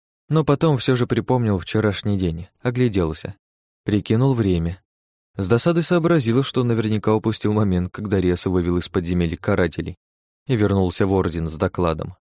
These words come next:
Потом почувствовал, что голоден, и с удовольствием съел скромно лежащую рядом горстку драгоценных камней, к которым прилагалось несколько кусочков эйтала.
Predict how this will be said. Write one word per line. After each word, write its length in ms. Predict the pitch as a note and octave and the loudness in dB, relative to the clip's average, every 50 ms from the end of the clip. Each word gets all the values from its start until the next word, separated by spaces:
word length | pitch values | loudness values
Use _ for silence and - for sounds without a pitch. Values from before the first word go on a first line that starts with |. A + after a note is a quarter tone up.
| _ _ _ _ _ _ _ _ _ _ _ _ _ | _ _ _ _ _ _ _ _ _ _ _ _ _
Потом 320 | - A2 A#2 - D#3+ D#3 C3+ | 0 0 2 2 2 2 4
почувствовал, 520 | C#3 B2+ B2 - D#3 D3+ - - B2 A#2+ | 2 2 2 2 0 0 2 2 2 2
что 220 | A2+ - - B2 A2+ | 2 0 0 0 0
голоден, 540 | A2 C3 C3 A2+ G#2 F2+ E2+ E2 D#2+ F2+ - _ _ _ _ | 2 2 2 2 2 0 0 -4 -6 -8 -12 _ _ _ _
и 80 | - | -4
с 80 | C#3+ - | -2 0
удовольствием 580 | A#2+ G#2 G#2 F#2+ G#2 G#2+ G2+ - - G2 F#2 F2 | 2 2 4 4 4 4 2 0 -2 -2 -2 -2
съел 400 | - - F#2 F2+ G2 F#2 E2+ - - | -2 -2 0 0 0 0 -2 -6 -12
скромно 360 | - - - - D3 B2 A2+ | -14 -10 -6 -2 -2 0 2
лежащую 560 | G#2 F#2+ F#2 F2 F2+ G#2 G#2 - - G2+ F#2 D#2+ | 2 2 2 2 2 0 0 0 0 0 0 2
рядом 340 | F#2 G2 F2 F#2+ F#2 F2+ | 2 0 0 0 -2 0
горстку 420 | E2 F#2+ F#2+ F#2+ F#2 - - - F#2 | 0 0 0 0 -2 -4 -6 -6 -4
драгоценных 640 | E2 F#2 G2 F2+ G2 F#2 - - F2+ F2 E2+ - | -2 -2 0 0 0 -2 0 0 -2 -2 -2 -4
камней, 420 | - - G2 F#2+ F#2 F2 E2 E2 - _ _ _ _ _ _ _ _ | -4 -4 -2 -2 -2 -2 -4 -6 -10 _ _ _ _ _ _ _ _
к 40 | - | -2
которым 360 | - A2 - F#2+ F2+ F2+ E2+ | -2 0 0 0 0 0 -2
прилагалось 640 | - - - F2+ F2+ F2+ F2 F#2 F2 F2 F2 - - | -2 0 0 0 0 2 0 0 0 -2 -4 -4 -4
несколько 400 | F#2 F2+ - - F#2 E2+ - F2+ | -4 -2 -2 -2 -4 -2 -4 -4
кусочков 540 | - G2 - - F2+ D#2 - - F2+ - G2 | -2 -2 -2 -2 -2 -2 -2 -4 -2 -2 -2
эйтала. 440 | F#2 - - F#2 E2+ D#2 E2 F2 | -2 0 -2 -2 -2 -2 -6 -10